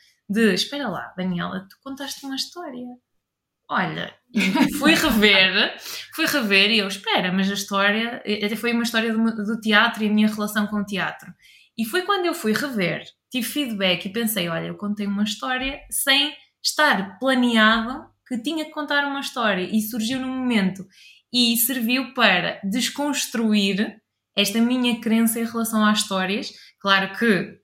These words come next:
ainda há trabalho a fazer, eh, porque é um processo e, e as histórias não é só pegarmos numa história e, e dizê-la. Há aqui etapas, há aqui formas de, de a melhorarmos, eh, mas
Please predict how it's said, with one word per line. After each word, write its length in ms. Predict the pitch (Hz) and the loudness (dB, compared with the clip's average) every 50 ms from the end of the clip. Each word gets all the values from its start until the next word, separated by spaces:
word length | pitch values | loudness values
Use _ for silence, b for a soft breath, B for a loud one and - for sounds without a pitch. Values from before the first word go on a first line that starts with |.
| _ | _
ainda 360 | 190 185 185 190 190 185 185 185 | -2 0 2 4 6 6 6 4
há 40 | 185 | 4
trabalho 520 | 185 202 190 190 180 190 185 180 175 175 | 2 0 0 2 4 4 2 4 2 0
a 40 | 175 | -2
fazer, 760 | 175 - 180 185 170 170 170 180 175 175 170 160 214 349 403 b b b b b b b b b _ _ | -2 -2 -2 -2 0 0 0 0 0 0 -2 -4 -6 -8 -10 b b b b b b b b b _ _
eh, 360 | - 185 185 185 180 180 180 175 | -4 -2 0 0 0 -2 -2 -6
porque 360 | - - 185 - - 190 202 | -8 -12 -12 -8 -2 2 4
é 100 | 202 202 | 6 6
um 180 | 196 196 196 190 | 6 4 2 2
processo 800 | - 190 190 190 - - 196 190 190 190 - - - 160 151 _ _ | 0 -2 -4 -4 0 0 2 2 2 0 -2 -6 -8 -10 -16 _ _
e, 680 | - - - - - - - - - - - - 180 | -6 -4 -2 -2 -2 -4 -4 -4 -4 -6 -6 -6 -4
e 40 | 185 | -4
as 60 | 190 | -4
histórias 340 | 185 - 208 190 185 190 190 | -4 -2 0 0 0 0 0
não 220 | 190 196 196 196 202 | 0 -2 0 0 2
é 140 | 202 196 | 2 2
só 160 | 196 - 202 190 | 2 0 -2 -4
pegarmos 380 | - - 202 196 196 190 185 | -2 0 2 2 2 2 0
numa 180 | 196 190 190 196 | 0 2 2 2
história 560 | 202 - - 202 196 190 175 175 170 170 - - | 0 0 0 0 0 2 0 0 -4 -6 -8 -8
e, 720 | 190 190 190 185 185 185 185 180 180 - - _ 185 190 185 | -6 -6 -4 -4 -4 -6 -6 -8 -8 -10 -12 _ -10 -10 -6
e 40 | |
dizê-la. 580 | 165 196 190 180 165 190 185 180 175 180 190 - B B B B B B B | -2 -2 -2 0 0 0 0 -2 -2 -2 -4 -6 B B B B B B B
Há 140 | - 175 180 | 2 2 2
aqui 280 | 185 - - 185 175 180 | 2 -2 -6 -6 -4 -4
etapas, 640 | 170 - - 180 180 185 180 - - 185 180 175 | -6 -4 0 2 2 2 0 -2 -6 -6 -6 -2
há 80 | 180 175 | -2 -4
aqui 200 | 175 - - 185 | -4 -4 -8 -8
formas 520 | 185 - - 190 185 180 180 180 180 170 | -8 -6 -2 0 0 0 0 -2 -2 -4
de, 460 | 160 160 175 175 175 175 175 175 175 160 | -6 -10 -8 -6 -6 -4 -4 -6 -6 -4
de 160 | 175 190 196 | 0 2 4
a 40 | 190 | 4
melhorarmos, 1000 | 196 202 208 202 185 190 185 185 180 175 170 170 165 175 185 247 359 - - b b b b b b b b _ _ _ | 6 6 6 4 4 2 0 -2 -2 -2 -4 -4 -4 -4 -4 -4 -6 -8 -16 b b b b b b b b _ _ _
eh, 260 | 214 220 220 214 214 220 | 0 2 2 2 2 2
mas 840 | 220 226 240 254 262 269 277 311 339 - - - - - - - | 2 2 4 2 2 0 0 -2 -4 -6 -6 -6 -8 -8 -12 -16